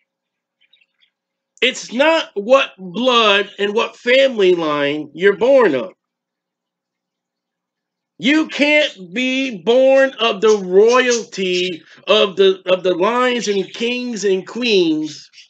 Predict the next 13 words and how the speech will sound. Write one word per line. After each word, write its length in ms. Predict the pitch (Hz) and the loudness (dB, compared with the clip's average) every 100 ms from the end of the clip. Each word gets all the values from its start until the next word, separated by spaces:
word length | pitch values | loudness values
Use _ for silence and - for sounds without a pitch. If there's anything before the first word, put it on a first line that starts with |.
| _ _ _ _ _ _ _ _ _ _ _ _ _ | _ _ _ _ _ _ _ _ _ _ _ _ _
of 220 | 170 185 | 0 2
England. 580 | 196 240 226 135 107 104 _ _ _ _ _ _ _ _ _ _ _ _ _ _ _ - - | 0 -2 -4 -8 -10 -16 _ _ _ _ _ _ _ _ _ _ _ _ _ _ _ -20 -6
And 120 | 190 | -2
expecting 680 | 208 - - 262 254 247 240 | -2 -4 0 0 0 -8 -2
that 300 | 226 277 269 | 0 0 -2
will 180 | 226 240 | -6 -4
get 280 | 202 240 - | 0 0 0
me 180 | 233 226 | -6 -2
to 180 | 214 190 | -2 2
heaven, 400 | 220 196 180 190 | 2 2 -2 0
that 280 | 220 226 | -2 0
don't 220 | 214 220 196 | -2 -2 0
work. 320 | 180 - | -2 -2